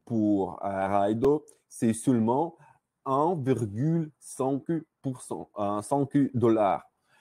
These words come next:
Euh, là pourquoi, si nous pouvons faire quelques calculs pour toujours, euh, donnez-moi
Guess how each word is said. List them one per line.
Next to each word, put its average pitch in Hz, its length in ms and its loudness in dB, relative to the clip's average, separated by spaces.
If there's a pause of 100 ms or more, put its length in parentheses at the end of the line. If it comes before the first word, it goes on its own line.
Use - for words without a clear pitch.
(500)
Euh, 92 220 -2 (180)
là 113 200 2
pourquoi, 117 680 2 (920)
si 117 240 -4
nous 104 220 2 (120)
pouvons 101 360 -2
faire 110 420 2 (240)
quelques 101 360 0
calculs 110 460 2
pour 107 260 2 (100)
toujours, 104 760 -2
euh, 95 480 -4
donnez-moi 101 840 -2